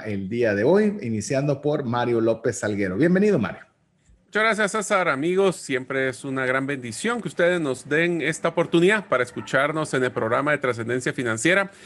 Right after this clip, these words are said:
Speaker 2: Como ustedes saben, estamos muy entusiasmados para variar. Tenemos mucho contenido, tenemos muchas cosas que les como queremos recomendar,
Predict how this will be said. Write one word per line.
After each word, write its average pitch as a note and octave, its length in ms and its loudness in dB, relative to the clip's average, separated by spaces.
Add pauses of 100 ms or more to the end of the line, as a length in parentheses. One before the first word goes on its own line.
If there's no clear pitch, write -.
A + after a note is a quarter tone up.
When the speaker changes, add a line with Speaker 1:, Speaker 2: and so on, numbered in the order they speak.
(280)
Speaker 2:
Como B2+ 120 -6
ustedes E3+ 300 2
saben, G3 480 2
estamos C3+ 440 -2
muy F#3+ 240 4
entusiasmados D#3 640 2
para F#3+ 240 2
variar. G#3 520 0
Tenemos C#3 500 -2
mucho G3 720 4
contenido, D#3 680 2
tenemos B2 560 -2
muchas F3 540 -2
cosas D#3+ 300 -6
que D3+ 80 -2
les B2+ 180 -4
como B2 320 -6
queremos B2+ 320 -2
recomendar, C3+ 720 -2